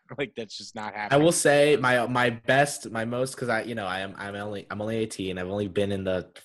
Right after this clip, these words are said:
Speaker 2: fan game for a few years, and I've only been a, a real, like, super fan for, for probably only three or four years at this point. I will say that my win, I predicted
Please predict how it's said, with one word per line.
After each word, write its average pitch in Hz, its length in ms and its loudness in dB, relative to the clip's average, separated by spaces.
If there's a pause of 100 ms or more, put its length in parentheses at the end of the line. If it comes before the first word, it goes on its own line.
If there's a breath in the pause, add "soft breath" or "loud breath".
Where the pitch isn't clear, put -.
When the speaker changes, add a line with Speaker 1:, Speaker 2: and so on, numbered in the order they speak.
Speaker 2:
fan 98 400 2
game 95 380 -2
for 95 240 0
a 90 40 -2
few 104 220 -2
years, 95 380 2
and 92 80 -2
I've 90 120 -2
only 98 220 -2
been 92 180 -6
a, 87 220 -2
a 90 100 -4
real, 101 320 2
like, 92 220 0
super 113 300 -2
fan 87 360 -2 (560 loud breath)
for, 95 400 4
for 90 140 -4
probably 92 420 2
only 90 260 -2
three 95 180 0
or 92 80 -2
four 95 180 -4
years 92 300 0
at 92 100 -6
this - 140 -6
point. 92 400 -2
I 101 100 4
will 113 180 4
say 110 260 4
that 98 180 4
my 95 400 2
win, 110 420 4
I 101 140 2
predicted 113 760 0